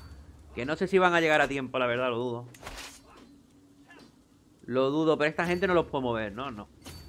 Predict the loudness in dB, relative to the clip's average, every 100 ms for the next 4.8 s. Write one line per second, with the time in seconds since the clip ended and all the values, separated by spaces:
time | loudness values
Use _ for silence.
0 | -20 -20 -20 -20 -20 -20 -10 4 6 6
1 | 4 2 4 4 4 2 -4 -2 -2 -2
2 | -4 -8 -10 -14 _ _ _ _ _ _
3 | _ _ -4 -2 0 6 8 8 4 4
4 | 4 4 2 -2 -2 -4 -4